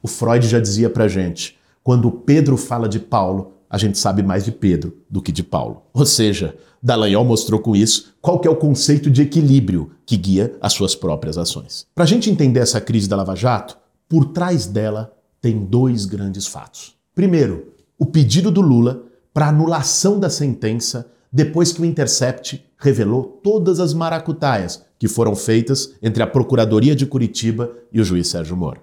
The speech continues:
As revelações do Intercept mostraram um verdadeiro conluio entre o juiz, que deveria ser isento,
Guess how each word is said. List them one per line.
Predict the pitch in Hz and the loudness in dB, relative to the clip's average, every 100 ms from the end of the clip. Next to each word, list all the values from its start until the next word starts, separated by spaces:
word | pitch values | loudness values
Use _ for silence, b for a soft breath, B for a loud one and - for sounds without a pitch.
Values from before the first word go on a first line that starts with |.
| _ | _
As | - 139 | -2 2
revelações | 160 175 139 190 | 2 2 0 -2
do | 165 | -2
Intercept | 123 - 127 117 - - _ - | -2 -4 -2 -4 -4 -16 _ -4
mostraram | 123 - 147 147 - | -4 -2 -2 -2 0
um | 170 | 2
verdadeiro | 139 165 147 143 120 160 151 | 4 4 2 0 2 2 2
conluio | - 165 165 147 143 139 95 78 - 139 | -2 -2 2 6 6 6 4 -2 -6 0
entre | 151 156 | 0 2
o | 170 | 2
juiz, | 185 170 135 - - - | 4 6 4 2 -4 -8
que | 120 | -4
deveria | 110 104 110 107 | 0 2 2 2
ser | 101 135 | 0 0
isento, | 143 127 117 117 113 | 2 2 0 -2 -4